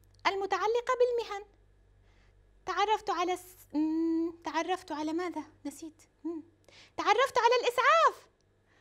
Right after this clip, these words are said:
وأيضا الإطفاء، وسيارة الأجرة كروة، وأيضا سيارة الشرطة. وتحدثنا قليلا عن النظام،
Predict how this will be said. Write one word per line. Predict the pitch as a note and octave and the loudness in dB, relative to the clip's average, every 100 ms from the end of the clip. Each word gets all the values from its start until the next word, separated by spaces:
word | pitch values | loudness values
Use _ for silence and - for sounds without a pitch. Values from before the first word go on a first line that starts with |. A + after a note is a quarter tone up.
| _ _ | _ _
وأيضا | A4+ A4+ A#4+ A4 C5 D#5+ - _ _ _ _ - | 6 6 6 4 2 0 -8 _ _ _ _ 4
الإطفاء، | F#4 - C5+ - B4+ B4 B4 - _ _ _ _ _ _ _ | 4 2 -4 0 4 6 6 4 _ _ _ _ _ _ _
وسيارة | D#4+ F#4+ A4 G4+ A4 A4+ A#4 A#4+ C5 | -4 0 2 2 4 4 2 2 0
الأجرة | - G#4+ G4 A4 B4 | 2 -2 2 2 2
كروة، | C#5+ D5+ C5+ C5 C5 - _ _ _ _ _ _ _ - - | 4 6 8 8 4 -4 _ _ _ _ _ _ _ -12 0
وأيضا | A4+ D5 B4+ A4 G#4+ | 4 6 6 4 0
سيارة | G#4+ G#4+ G4+ G#4+ A4+ B4 D5 | 0 2 4 4 4 4 2
الشرطة. | D5 B4 A#4+ - A#4 A#4 _ _ _ _ _ _ _ _ _ _ _ _ _ | 2 2 2 4 2 2 _ _ _ _ _ _ _ _ _ _ _ _ _
وتحدثنا | G#4+ A4+ A#4 A#4 C5 D#5+ B4+ A4+ | 0 0 -2 0 0 0 0 -2
قليلا | G#4+ A4+ C5 C#5+ A4+ G4+ F4 | 2 2 4 4 4 2 -2
عن | G4+ | -2
النظام، | G#4+ G#4 G4 G#4 C#5 | -4 -4 -2 0 0